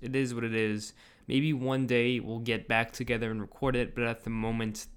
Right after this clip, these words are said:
that doesn't seem possible. That was kind of, like, a one opportunity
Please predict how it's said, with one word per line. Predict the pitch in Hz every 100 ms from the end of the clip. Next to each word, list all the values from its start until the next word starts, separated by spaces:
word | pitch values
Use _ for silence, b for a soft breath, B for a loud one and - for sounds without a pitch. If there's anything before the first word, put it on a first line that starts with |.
| - -
that | 120
doesn't | 117 104
seem | 95 104
possible. | 98 110 110 110 110 107
That | 104 98
was | 104
kind | - 113
of, | 101
like, | 104
a | 98 87 -
one | - 127 120 113
opportunity | 107 104 - - 127 120 120 113